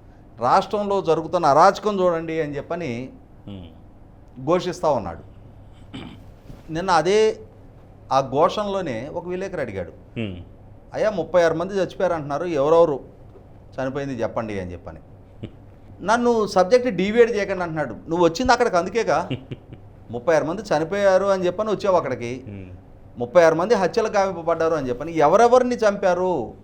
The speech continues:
Speaker 1: ఏ ఏ ప్రాంతాల్లో చంపింది ఎవరు, చనిపోయింది ఎవరు, సాక్ష్యాధారాలు ఉంటాయిగా.
Speaker 2: ఉండాలిగా.
Speaker 1: ముప్పై ఆరు మంది హత్య గావింపబడితే
Speaker 2: <clears throat> ఖచ్చితంగా.
Speaker 1: కేసులు నమోదై ఉంటాయి,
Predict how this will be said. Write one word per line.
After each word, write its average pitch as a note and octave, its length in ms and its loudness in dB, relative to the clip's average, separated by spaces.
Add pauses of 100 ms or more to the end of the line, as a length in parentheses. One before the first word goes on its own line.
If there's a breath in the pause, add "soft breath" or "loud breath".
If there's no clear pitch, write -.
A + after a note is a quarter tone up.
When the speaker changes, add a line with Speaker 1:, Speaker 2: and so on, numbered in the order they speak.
(140)
Speaker 1:
ఏ D#3+ 300 2
ఏ A3+ 40 4
ప్రాంతాల్లో F3+ 640 0
చంపింది G3+ 560 -2
ఎవరు, F3+ 400 -2
చనిపోయింది F3+ 440 -2
ఎవరు, D#3 420 -2 (1200)
సాక్ష్యాధారాలు A3 540 2
ఉంటాయిగా. G3+ 380 -4 (320)
Speaker 2:
ఉండాలిగా. B2 220 0
Speaker 1:
ముప్పై E3 140 6
ఆరు D3+ 120 6
మంది G3+ 240 -2
హత్య E3+ 260 -2
గావింపబడితే D#3+ 840 -2
Speaker 2:
<clears throat> - 20 -16
ఖచ్చితంగా. - 400 -12
Speaker 1:
కేసులు F#3 300 2
నమోదై F#3+ 380 0
ఉంటాయి, F#3 360 -6